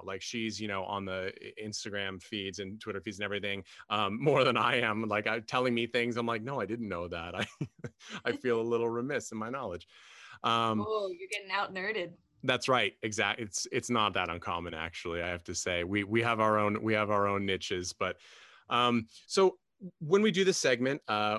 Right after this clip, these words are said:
Speaker 1: I always have a bunch of questions. I usually talk ninety percent of the time, and we go over one of them <laughs> as opposed to all of them, but I wanna ask you some questions. Uh, first up is the one we always ask. Do you have, like, a desert island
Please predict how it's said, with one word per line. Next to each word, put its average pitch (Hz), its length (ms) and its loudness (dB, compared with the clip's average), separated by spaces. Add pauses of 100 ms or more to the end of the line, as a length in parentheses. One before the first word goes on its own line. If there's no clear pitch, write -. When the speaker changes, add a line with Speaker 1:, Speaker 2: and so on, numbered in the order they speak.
(160)
Speaker 1:
I 123 120 2
always 127 240 2
have 123 200 0
a 120 60 2
bunch 117 220 0
of 127 80 -10
questions. 131 520 -2
I 117 60 0
usually 120 340 0
talk 113 400 -2
ninety 110 240 0
percent 120 200 -2
of 117 40 0
the 117 60 -2
time, 110 380 0
and 110 120 -4
we 110 120 -4
go 110 180 -2
over 113 460 -2
one 104 320 -2
of 110 100 0
them 143 240 0 (140)
<laughs> - 140 -10
as 131 120 -2
opposed 143 400 2
to 113 240 0
all 104 140 0
of 120 80 -4
them, 208 240 0 (180)
but 131 80 0
I 123 60 4
wanna 156 240 2
ask 143 240 0
you 151 80 -4
some - 160 -6
questions. 139 580 -2 (340)
Uh, 123 180 2 (180)
first 190 320 2
up 147 240 2 (100)
is 120 200 -2
the 127 100 -2
one 127 180 0
we 135 80 -2
always 147 280 0
ask. 117 380 0 (220)
Do 170 80 -2
you 208 80 4
have, 208 200 0
like, 214 120 -2
a 180 80 0
desert 135 540 -2
island 117 540 -2